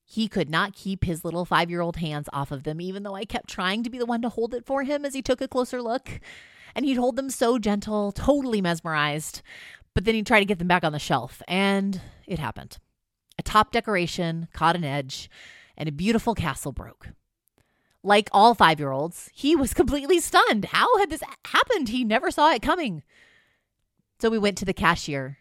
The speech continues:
to pay for our broken snow globe, all the while coaching Riley on what to say when it was his turn. And so he got there and went up and said, "I'm sorry I broke this.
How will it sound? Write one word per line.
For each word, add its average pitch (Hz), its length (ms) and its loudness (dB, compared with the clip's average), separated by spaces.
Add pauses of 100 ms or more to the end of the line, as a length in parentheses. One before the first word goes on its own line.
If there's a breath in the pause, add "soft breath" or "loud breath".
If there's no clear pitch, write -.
(120)
to - 100 -6
pay 151 220 -2
for 151 160 -4
our 143 80 0
broken 139 320 -10
snow 104 180 -14
globe, 82 280 -14 (680)
all 165 120 0
the 190 80 2
while 156 380 4 (120)
coaching 208 380 -4
Riley 156 340 -2
on 147 320 -6 (300 loud breath)
what 180 180 2
to 233 100 -4
say 160 240 0
when 151 160 -2
it 147 60 -10
was 156 140 -8
his 175 160 -10
turn. 123 380 -12 (1000 soft breath)
And 190 100 -2
so 233 80 4
he 240 80 4
got 202 220 8
there 196 260 2
and 190 220 -2
went 175 100 -2
up 151 160 -4
and 160 100 -6
said, 120 320 -6 (720)
"I'm 180 140 -4
sorry 165 560 -2 (180)
I 180 60 -12
broke 147 300 -6
this. - 400 -6